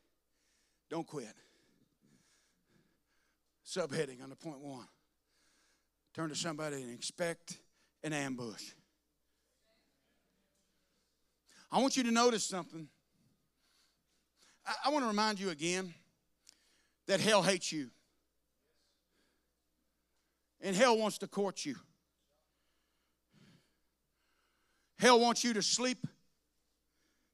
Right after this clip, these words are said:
with it. Hell wants you to sleep with hell, if you will, only to wake up the next morning finding that you are jilted in the relationship and that hell just wants to use you for Satan's glory and for Satan's purpose.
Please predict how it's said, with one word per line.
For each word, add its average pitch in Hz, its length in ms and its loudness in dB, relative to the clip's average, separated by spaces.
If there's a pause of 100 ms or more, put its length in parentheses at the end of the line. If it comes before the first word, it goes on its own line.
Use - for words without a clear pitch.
(480)
with 214 200 0
it. 254 340 4
Hell 254 200 2
wants 247 180 -4
you 240 80 -6
to 202 80 -4
sleep - 420 0
with 285 160 -4
hell, 247 460 4 (440)
if - 160 -4
you 240 140 2
will, 247 420 2 (440)
only 262 240 4
to 202 80 4
wake 240 340 6
up 214 300 8 (220)
the 202 80 2
next 226 280 4
morning 214 280 2
finding 220 460 6
that 185 180 0
you 226 100 2
are 190 100 2
jilted 190 460 0
in 202 120 2
the 190 80 0
relationship 185 840 0 (300)
and 190 120 -2
that 190 80 0
hell 214 240 6
just 190 220 -4
wants 196 200 0
to - 100 -4
use 202 460 2
you 139 360 -6 (1700)
for 147 140 -12
Satan's 185 400 -2
glory 175 300 -2
and 139 80 -10
for 147 80 -10
Satan's 151 340 -8
purpose. - 600 -20